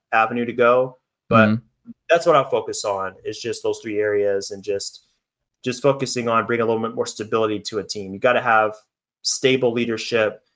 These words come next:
Speaker 1: um, stable expectations, and just kinda eliminate that kinda hamster wheel you get into every year,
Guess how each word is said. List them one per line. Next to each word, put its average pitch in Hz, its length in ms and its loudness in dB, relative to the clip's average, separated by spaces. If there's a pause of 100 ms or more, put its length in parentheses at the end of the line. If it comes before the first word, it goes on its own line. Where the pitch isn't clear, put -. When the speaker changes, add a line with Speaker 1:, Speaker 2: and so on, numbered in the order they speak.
(320)
Speaker 1:
um, 104 380 2
stable 123 600 4
expectations, 110 1080 -4
and 104 240 -4
just 110 200 -6
kinda 117 160 0
eliminate 113 440 0
that 107 240 -4
kinda 104 180 -8
hamster 113 440 -4
wheel 107 160 2
you 101 120 -6
get 104 160 0
into 104 260 -4
every 101 280 -2
year, 98 320 -2